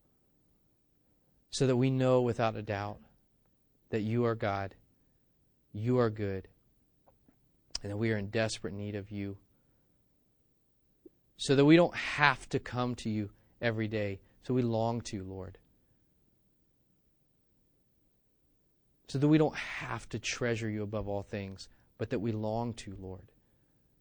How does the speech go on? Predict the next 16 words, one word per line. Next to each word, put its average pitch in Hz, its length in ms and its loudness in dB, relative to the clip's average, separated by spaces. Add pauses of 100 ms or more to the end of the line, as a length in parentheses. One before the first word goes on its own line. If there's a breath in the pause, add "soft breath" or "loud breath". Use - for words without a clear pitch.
(1800)
So - 100 -4
that 127 80 2
we 139 100 6
don't 143 160 2
have - 440 -10
to - 80 -10
be 117 120 -4
loving 107 360 -4
people, 104 420 -10
so - 140 -6
that 120 60 0
we 131 80 0
don't 127 140 -4
have - 440 -12
to 120 80 -6
be 107 260 -6